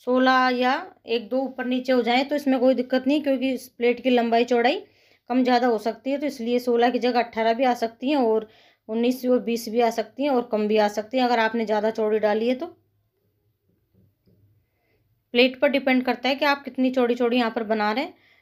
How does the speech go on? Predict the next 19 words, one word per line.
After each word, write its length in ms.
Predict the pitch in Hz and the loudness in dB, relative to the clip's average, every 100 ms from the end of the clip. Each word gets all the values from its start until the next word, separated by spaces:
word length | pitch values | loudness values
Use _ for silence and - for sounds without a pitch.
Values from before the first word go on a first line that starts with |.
| _ 226 | _ -4
तो 40 | |
ये 60 | 233 | 0
देखिए, 280 | 233 269 | 0 2
नॉर्मल 380 | 262 254 240 262 | 2 2 2 -2
प्लेट 300 | 254 254 254 | 0 0 0
में 120 | 254 254 | 2 0
उठा 180 | 247 | 0
उठा 200 | 233 233 | -2 -2
के 120 | 220 233 | -2 -2
कपड़े 340 | 233 233 247 233 - _ _ 233 | -6 -2 -2 -2 -8 _ _ -6
पर 80 | |
यहाँ 180 | 240 220 | -2 -2
पर 120 | 220 | -2
इस 160 | 254 262 | -6 -6
तरीके 220 | 240 247 | -8 -6
से 140 | 254 233 | -4 -2
बना 260 | 220 214 | 0 0
रही 100 | 214 | -2
हूँ। 160 | 339 | -6